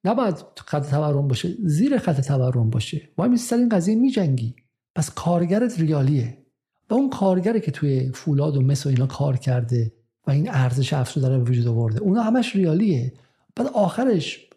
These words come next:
تو می‌خوای دلاری حساب کنی. اصل ماجرا اینه، می‌خوای دلاری باشه، همه چی دلاری باشه.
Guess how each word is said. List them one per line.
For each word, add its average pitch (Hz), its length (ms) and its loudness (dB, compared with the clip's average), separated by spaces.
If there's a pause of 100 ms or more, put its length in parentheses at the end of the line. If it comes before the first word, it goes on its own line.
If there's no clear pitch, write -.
(120)
تو 214 100 -2
می‌خوای 214 200 2
دلاری 185 340 2
حساب 147 260 -2
کنی. 139 320 0
اصل 226 440 0
ماجرا 160 400 2
اینه، 123 340 0 (380)
می‌خوای 214 200 0
دلاری 214 300 2
باشه، 185 380 0
همه 180 300 0
چی 226 140 0
دلاری 196 340 2
باشه. 160 460 0